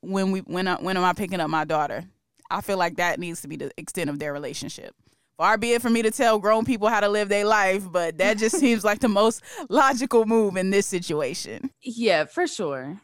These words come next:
Speaker 1: All right, well, let's talk about Kendrick Lamar now, because he dropped the album cover off on us yesterday, and, you know, the album comes out tomorrow, so, of course, people are really, really excited.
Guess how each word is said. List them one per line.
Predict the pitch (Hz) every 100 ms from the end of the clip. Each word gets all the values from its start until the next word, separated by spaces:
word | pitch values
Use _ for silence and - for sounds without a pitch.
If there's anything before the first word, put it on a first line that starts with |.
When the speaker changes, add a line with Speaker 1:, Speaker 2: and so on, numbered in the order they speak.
| _ -
Speaker 1:
All | 330
right, | 247 185 185
well, | 185
let's | 220 440
talk | - 262
about | 254 202 190
Kendrick | 240 208 185
Lamar | 170 175 156 156
now, | 151 151 165
because | 170 202 185 - - -
he | - 262 277
dropped | 233 220 -
the | 170 -
album | 226 247 240 247
cover | 254 220 196
off | 196 214 -
on | 190 202
us | 196 226 - - _ - _
yesterday, | 190 240 - 349 302 285 302 269
and, | 214 220
you | 233
know, | 247
the | 247
album | 220 277 302 294
comes | 285 254
out | 226 202
tomorrow, | 247 202 220 226 226 220
so, | 226 175 175
of | 170
course, | - 202 -
people | 202 170
are | 156
really, | 160 180 180
really | 170 170 156
excited. | - - - 170 170 165 165